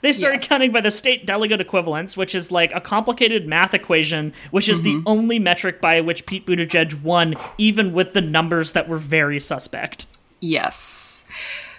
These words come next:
Speaker 2: And the reason that the numbers were suspect was, first of all, they weren't released for a very long time, um, for no apparent reason. Um, then it was sixty-two percent reporting, um, like, the next day,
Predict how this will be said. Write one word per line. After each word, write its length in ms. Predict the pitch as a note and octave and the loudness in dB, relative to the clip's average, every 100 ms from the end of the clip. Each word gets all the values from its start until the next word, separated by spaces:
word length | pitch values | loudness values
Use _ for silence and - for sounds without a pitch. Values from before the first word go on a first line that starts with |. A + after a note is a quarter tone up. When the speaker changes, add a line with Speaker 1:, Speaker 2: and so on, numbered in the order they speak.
| _ - F#3 F3 - | _ -4 -2 0 0
Speaker 2:
And 180 | G3+ | 0
the 80 | G3+ | 2
reason 300 | G3 C4+ D#4+ | 2 2 2
that 120 | C4+ | 0
the 60 | G#3+ | 0
numbers 300 | G3+ F3+ F3+ | 2 2 0
were 80 | F3 | -2
suspect 720 | F3 B3+ - D#3 A3 - - | 0 -2 0 -2 -2 -4 -12
was, 300 | - F#3 F3 | 0 2 2
first 280 | - G#3 - | 0 -2 0
of 60 | F#3+ | 2
all, 140 | F3+ | 4
they 80 | F3 | 4
weren't 300 | E3 E3+ F3 | 4 2 4
released 500 | F3+ E3+ E3 F3 - | 4 4 4 2 -2
for 240 | - D#3+ | -2 0
a 140 | C#3+ D#3+ | 0 -2
very 320 | D#3 F3 A3+ | 2 4 4
long 260 | D#3 D#3 | 2 2
time, 480 | D3+ C#3+ C#3 E3+ G3 - - | 0 -2 0 -2 -6 -10 -2
um, 560 | D#3+ D3+ D3 D3 C#3 - - - _ _ _ _ _ | 2 2 2 -2 -6 -10 -20 -20 _ _ _ _ _
for 120 | G4 A#4 | -4 0
no 60 | E4 | 2
apparent 320 | - G#3+ C#3+ | 4 2 2
reason. 380 | D3+ D#3 F3 G#3+ - - - - | -2 -2 -4 -6 -16 -20 -20 -2
Um, 480 | E3+ E3+ E3 E3 D#3+ E3+ | 2 4 4 2 -2 0
then 160 | F#3+ | 2
it 120 | F#3+ E3 | 4 4
was 200 | F3+ E3 | 4 2
sixty-two 520 | - G#3 - G3 G3+ | 0 0 0 -2 0
percent 320 | F#3+ F#3 G3 | 0 2 2
reporting, 640 | F3+ F3+ F#3+ F#3+ F#3+ F#3+ F#3+ - | 2 4 4 6 4 2 -2 0
um, 480 | E3 D#3+ D#3+ D#3 - | 2 2 0 -2 -4
like, 160 | E3 | -4
the 80 | E3 | -2
next 280 | D#3+ E3 - | 0 -2 0
day, 360 | F3+ F3+ F3+ | 4 6 4